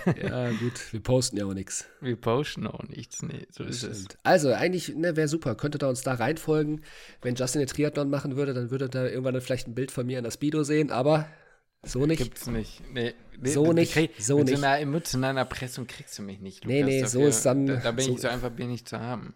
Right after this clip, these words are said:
Speaker 2: so ist dann nur Mister Gucken. Nächstes Jahr Hamburg Triathlon und dann
Speaker 1: So ist es.
Speaker 2: entweder,
Speaker 1: Es tut mir
Speaker 2: entweder
Speaker 1: leid.
Speaker 2: mach ich, entweder schwimme ich und fahr Fahrrad und meine Freundin fährt, läuft die zehn Kilometer oder ich lauf die auch noch mit. Das kommt auf mein, mein Knie wird das limit-, wird der limitierende
Speaker 1: Ach so, du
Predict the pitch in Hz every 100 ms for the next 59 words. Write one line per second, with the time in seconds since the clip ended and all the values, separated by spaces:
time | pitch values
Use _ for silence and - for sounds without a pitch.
0 | - 104 127 139 127 127 127 123 127 127
1 | - 139 117 127 135 123 123 123 131 135
2 | 127 - 131 120 113 107 101 101 101 98
3 | - - _ _ - - 127 113 104 143
4 | 147 147 135 123 143 123 107 104 131 127
5 | - 131 123 123 - 135 143 123 113 127
6 | 117 135 139 - 113 92 107 113 - 135
7 | 131 135 135 123 127 127 123 135 131 123
8 | 131 147 147 127 120 98 - 120 104 98
9 | - 95 90 180 87 - 202 - - 180
10 | - - - 117 127 - 151 143 135 123
11 | 127 120 117 123 123 120 120 120 110